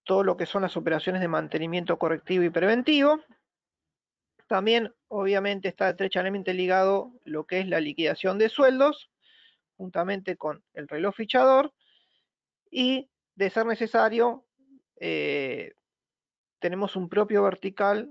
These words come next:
de, de C R M, ¿no? Si bien dentro de las operaciones mínimas contenemos,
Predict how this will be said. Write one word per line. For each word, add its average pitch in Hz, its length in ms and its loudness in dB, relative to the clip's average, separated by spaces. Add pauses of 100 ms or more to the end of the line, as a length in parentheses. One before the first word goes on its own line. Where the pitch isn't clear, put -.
(120)
de, 147 720 -4
de 170 120 -4
C - 140 -4
R 170 260 2
M, 123 220 -10
¿no? 220 200 -2 (2000)
Si 185 220 -4
bien 202 360 0 (560)
dentro 196 300 -2
de 208 60 2
las 196 140 0
operaciones 196 500 0
mínimas 180 540 -4 (840)
contenemos, 180 840 0